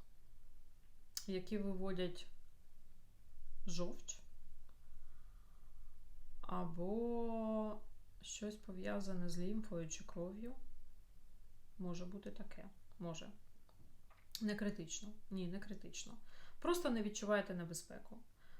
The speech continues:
Трошечки акуратніше. З рід-, з усіми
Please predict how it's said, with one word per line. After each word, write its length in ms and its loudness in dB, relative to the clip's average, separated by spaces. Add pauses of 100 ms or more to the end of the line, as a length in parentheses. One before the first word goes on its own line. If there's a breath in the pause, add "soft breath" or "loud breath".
(180 loud breath)
Трошечки 1000 4 (200)
акуратніше. 720 -2 (1200)
З 640 0 (380)
рід-, 360 2 (340)
з 100 -4
усіми 720 2